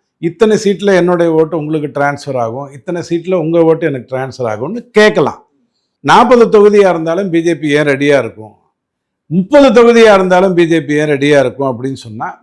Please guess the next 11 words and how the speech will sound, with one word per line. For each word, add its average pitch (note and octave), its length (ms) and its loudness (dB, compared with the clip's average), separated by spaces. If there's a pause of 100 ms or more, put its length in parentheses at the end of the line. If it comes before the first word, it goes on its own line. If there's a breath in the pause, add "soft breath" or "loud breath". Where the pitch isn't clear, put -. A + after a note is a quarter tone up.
பி A#3 280 2
ஜே B3+ 200 4
பியுடைய F#3+ 560 4
எண்ண D#3 240 0
நோக்கம் E3+ 520 -8 (360 soft breath)
தமிழ்நாட்டை G#3 500 0
கைப்பற்றுவது D3+ 680 -4
இல்ல. C3 400 -2
எந்த A3+ 560 2
மாநிலத்தில் G3 800 2 (340 soft breath)
சிறப்பாக A3 600 2